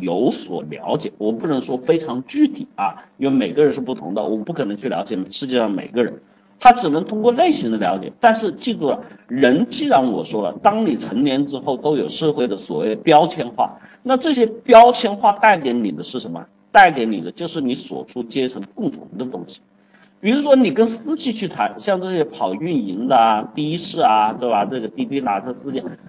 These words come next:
你跟他去谈油价，他一定是关心的，对吧？这就叫阶层，他所关注的利益点不同。你像做金融的，你跟他去谈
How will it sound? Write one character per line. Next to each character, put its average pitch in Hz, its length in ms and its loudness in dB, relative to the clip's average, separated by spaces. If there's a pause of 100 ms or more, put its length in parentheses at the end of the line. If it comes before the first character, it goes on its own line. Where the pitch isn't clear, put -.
你 156 140 4
跟 247 160 4
他 254 80 4
去 254 160 -2
谈 151 300 -2
油 101 220 -2
价， - 340 0 (100)
他 - 80 -10
一 92 180 -8
定 156 160 -4
是 120 140 -4
关 98 240 -6
心 101 240 -14
的， 85 60 -14 (400)
对 151 80 8
吧？ - 400 2 (340)
这 311 160 -2
就 214 140 0
叫 151 160 2
阶 247 320 -2
层， 98 200 -10
他 131 140 -10
所 - 220 -10
关 175 340 -4
注 220 140 -8
的 117 100 -4
利 185 180 -8
益 156 80 -8
点 - 320 -16
不 123 120 -14
同。 - 120 -20 (380)
你 190 80 -8
像 262 220 0
做 269 120 -2
金 262 260 0
融 120 220 -2
的， 175 140 0
你 120 160 -4
跟 160 180 -8
他 170 120 -4
去 214 180 -8
谈 135 240 -4